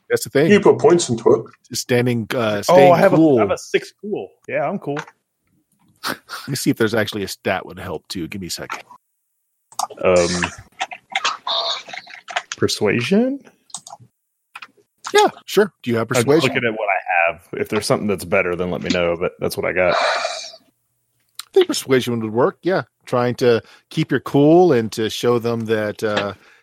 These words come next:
Speaker 1: you know, hey, you're just a bystander. You're not, you're no part of this.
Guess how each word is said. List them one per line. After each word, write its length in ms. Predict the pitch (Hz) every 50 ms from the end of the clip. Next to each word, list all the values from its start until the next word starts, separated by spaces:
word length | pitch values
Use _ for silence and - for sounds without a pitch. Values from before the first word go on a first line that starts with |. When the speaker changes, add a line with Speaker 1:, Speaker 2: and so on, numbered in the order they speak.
| _ -
Speaker 1:
you 80 | - 113
know, 80 | 110
hey, 160 | 117 151 143 117
you're 120 | 107 110 127
just 220 | 131 135 - -
a 20 | -
bystander. 580 | 120 120 120 117 - - 113 107 98 95 95
You're 160 | 98 110 135
not, 180 | 135 127 117 123
you're 120 | 131 139
no 160 | 135 127 117 113
part 300 | 95 - 110 107 101 98
of 80 | 95 -
this. 200 | 110 120 -